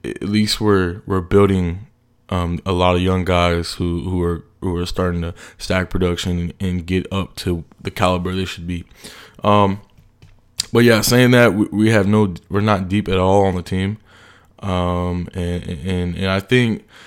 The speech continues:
that's kinda how the Rams were, even though last year, even though it really worked out for them because they had talent at each position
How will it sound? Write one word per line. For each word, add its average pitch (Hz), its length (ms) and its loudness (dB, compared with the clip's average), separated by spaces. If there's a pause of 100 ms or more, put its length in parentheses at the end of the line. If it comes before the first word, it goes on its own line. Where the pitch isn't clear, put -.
(140)
that's 107 220 0
kinda 131 220 2
how 113 120 2
the 95 100 0
Rams 101 360 -2
were, 117 320 0
even 101 240 0
though 92 400 0
last 101 360 -2
year, 113 300 -2
even 98 260 -2
though 95 200 0
it 95 80 -4
really 98 200 -2
worked 92 280 -4
out 98 180 0
for - 80 -8
them 104 260 -4
because 90 340 -4
they 90 140 -2
had 90 340 -2
talent 95 460 -6
at 87 180 -10
each - 340 -6
position 98 640 -4